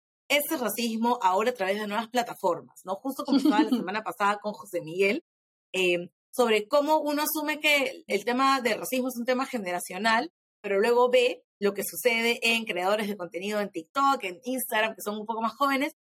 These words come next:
Speaker 1: y ve que el racismo persiste. ¿Qué, qué has podido ver tú? ¿Cómo se manifiesta ese racismo especialmente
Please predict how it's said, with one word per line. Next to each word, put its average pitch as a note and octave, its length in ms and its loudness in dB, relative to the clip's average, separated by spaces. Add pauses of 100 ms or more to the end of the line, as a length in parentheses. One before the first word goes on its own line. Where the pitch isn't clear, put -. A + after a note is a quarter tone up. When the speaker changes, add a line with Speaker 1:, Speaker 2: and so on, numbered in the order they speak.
(200)
Speaker 1:
y A3+ 100 2
ve A3 60 2
que A#3+ 80 -2
el B3+ 60 0
racismo A3+ 380 -4
persiste. - 640 -8 (380)
¿Qué, D#4+ 180 -2 (100)
qué F4+ 80 2
has F4 100 0
podido F4 320 2
ver D4 260 0 (160)
tú? C#4 340 2
¿Cómo C#4 220 2
se C#4+ 100 -2
manifiesta A3 600 0
ese G#3 180 -6
racismo G3+ 340 -10
especialmente F#3 680 -6